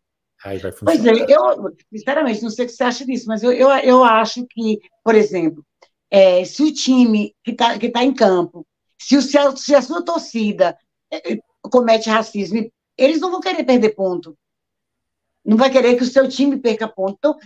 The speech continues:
Speaker 2: pelo menos, me-, ainda que seja um racista, engula o seu racismo, não se manifeste lá, entendeu? Eu acho que é muito válido isso, é válido
Speaker 1: Não.
Speaker 2: sim. Aí fala, "Ah, mas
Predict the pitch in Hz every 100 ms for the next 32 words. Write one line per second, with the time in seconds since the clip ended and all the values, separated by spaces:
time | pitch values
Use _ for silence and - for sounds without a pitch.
0 | _ - 311 294 247 262 247 247 285 -
1 | 254 285 269 - 262 247 226 208 240 262
2 | - - - 294 226 220 269 247 240 220
3 | 233 202 196 190 185 180 208 _ - 240
4 | 254 254 262 285 226 214 - 196 180 170
5 | - _ _ - 214 240 254 - - 240
6 | 247 254 - 254 247 320 302 247 226 220
7 | 202 175 165 - 214 - 220 220 226 247
8 | 160 156 196 - _ - 196 226 294 320
9 | 285 285 -